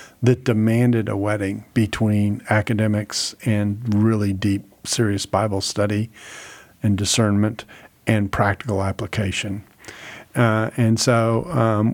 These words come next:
what happened was, is that, um, I had a conversation with Mark Bailey. We started,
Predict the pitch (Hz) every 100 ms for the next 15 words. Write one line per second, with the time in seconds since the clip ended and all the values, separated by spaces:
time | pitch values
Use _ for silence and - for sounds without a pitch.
0 | - 117 101 127 - 113 113 110 113 104
1 | 117 104 117 113 - - 139 135 143 -
2 | 113 110 113 104 - 110 110 - 117 110
3 | 117 113 113 113 - - 156 120 110 113
4 | 120 120 117 120 - 147 147 135 120